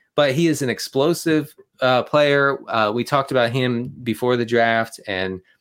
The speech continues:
how his college metrics went, you know, really popped in every way. Uh, our, our, our former, uh, money counting, uh, employee, uh, or <laughs> not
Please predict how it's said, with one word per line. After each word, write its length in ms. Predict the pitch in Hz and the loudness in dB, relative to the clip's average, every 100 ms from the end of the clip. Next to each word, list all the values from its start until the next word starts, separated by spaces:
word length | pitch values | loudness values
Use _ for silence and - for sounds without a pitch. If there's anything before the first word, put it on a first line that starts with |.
| _ _ - | _ _ -4
how 240 | 123 117 | -2 0
his 180 | 98 104 | -2 -4
college 340 | 143 131 120 | -2 0 0
metrics 640 | 113 110 110 120 - - - | 0 -2 0 -4 -4 -12 -12
went, 240 | 123 110 95 - | -6 -6 -8 -10
you 120 | 135 | -6
know, 220 | 104 92 | -2 -2
really 260 | 92 135 127 | 0 0 0
popped 480 | - 123 107 - - _ _ _ - | 0 0 0 -2 -20 _ _ _ -8
in 100 | 123 | 0
every 220 | 127 131 | 2 2
way. 480 | 127 117 113 113 113 | 2 2 2 2 0
Uh, 460 | - 101 101 95 98 | 0 2 4 2 0
our, 320 | 104 104 101 | 0 0 0
our, 360 | - 98 101 104 | -2 -2 -2 -4
our 120 | 107 | -8
former, 640 | 95 131 123 120 110 107 - | -6 0 2 4 2 0 -4
uh, 180 | 113 101 | -4 -4
money 260 | 110 123 | -2 -2
counting, 540 | 120 131 117 - 104 101 _ _ _ _ _ | -2 -4 -4 -4 -6 -8 _ _ _ _ _
uh, 300 | - 104 101 107 101 104 | -2 0 0 -4 -10 -16
employee, 640 | 127 123 135 123 120 113 120 | -10 -4 0 2 2 0 -2
uh, 240 | 120 107 104 | 0 2 0
or 320 | 107 98 101 | -2 -2 -4
<laughs> 140 | |
not 0 | 101 | -6